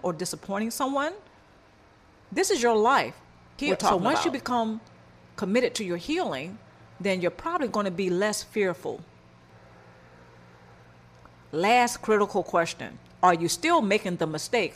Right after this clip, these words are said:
Speaker 1: of holding the narcissist accountable for their dysfunctional behavior while pursuing him or her for validation?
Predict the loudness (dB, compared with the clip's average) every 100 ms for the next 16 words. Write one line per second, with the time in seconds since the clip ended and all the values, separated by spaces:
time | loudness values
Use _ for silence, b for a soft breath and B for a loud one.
0 | -10 -8 0 2 2 0 -2 0 0 0
1 | -2 -6 -8 -12 -2 2 4 2 -2 -6
2 | B B 4 6 6 2 0 -2 -2 -2
3 | -4 -2 0 0 0 -4 -8 B B B
4 | 2 4 4 2 -4 -2 0 0 0 -2
5 | -4 -2 -4 -4 -4 -2 -2 0 0 0
6 | -4